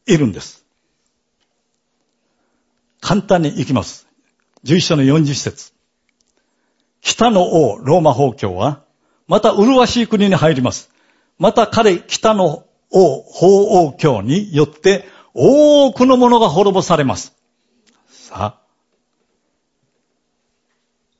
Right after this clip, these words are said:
法王教は、全世界の人を今、手中に収めようと、今、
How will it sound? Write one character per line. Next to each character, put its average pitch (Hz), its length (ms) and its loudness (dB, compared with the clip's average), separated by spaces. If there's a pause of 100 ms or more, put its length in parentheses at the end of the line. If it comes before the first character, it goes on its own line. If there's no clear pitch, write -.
(840)
法 190 500 2
王 139 60 0
教 82 280 -8
は、 82 180 -18 (400)
全 196 560 0
世 220 260 -2
界 196 300 -2
の 160 140 -6
人 - 340 -10
を 165 380 0 (160)
今、 147 420 -2 (160)
手 - 240 -10
中 165 320 -4
に 175 200 0 (220)
収 147 300 -2
め 139 120 0
よ 113 80 -2
う 104 40 -12
と、 139 400 -6
今、 143 340 0